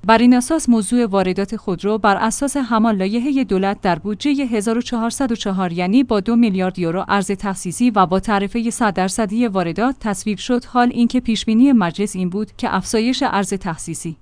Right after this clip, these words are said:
و کاهش تعرفه خودرو در بازار خودرو تاثیرگذار خواهد بود که مجمع آن را نپذیرفت.» وی با اشاره به مصوبه دیگر مجمع تشخیص مصلحت نظام درباره میزان تسهیلات ازدواج و فرزندآوری گفت:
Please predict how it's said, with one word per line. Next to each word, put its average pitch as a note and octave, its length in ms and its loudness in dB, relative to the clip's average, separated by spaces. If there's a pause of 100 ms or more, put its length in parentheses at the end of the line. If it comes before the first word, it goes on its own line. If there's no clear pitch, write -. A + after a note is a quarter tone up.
و G3+ 80 6
کاهش B3 340 2
تعرفه A3+ 580 2
خودرو G#3 320 0
در A#3 200 2
بازار G#3 360 0
خودرو G#3 400 0
تاثیرگذار G#3 720 0
خواهد F3 320 -6
بود G3+ 160 -4
که B3 120 4
مجمع G#3+ 480 6
آن A3 200 2
را G#3+ 120 0
نپذیرفت.» E3+ 800 -2 (340)
وی B3+ 160 8
با G#3+ 120 2
اشاره A#3 440 2
به A#3 120 0
مصوبه G3 720 0
دیگر G3+ 360 0
مجمع G#3 540 2
تشخیص A#3 400 -2
مصلحت A3+ 580 2
نظام G#3 460 2 (220)
درباره G#3+ 500 4
میزان A#3+ 400 4
تسهیلات G#3+ 580 0
ازدواج F3+ 600 -2
و F#3 100 2
فرزندآوری D#3 760 -4
گفت: D3 400 -10